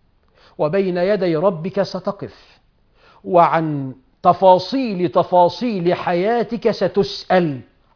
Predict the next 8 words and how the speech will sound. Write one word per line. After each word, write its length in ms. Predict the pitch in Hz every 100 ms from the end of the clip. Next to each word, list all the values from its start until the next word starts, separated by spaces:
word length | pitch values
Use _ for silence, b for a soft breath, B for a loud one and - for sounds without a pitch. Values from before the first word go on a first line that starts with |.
| -
أخلص 380 | 196 151 147 139
العمل، 460 | 117 135 127 104 95 - _ _ _ b b b
وأده 580 | 170 208 165 196 156 170
بأمانة، 680 | 170 175 151 165 151 127 107 _ b b b
وراقب 580 | 156 175 214 202 185 156
ربك 520 | 165 180 135 165 -
عز 480 | 165 139 208 147 160
وجل، 560 | 185 185 165 269 262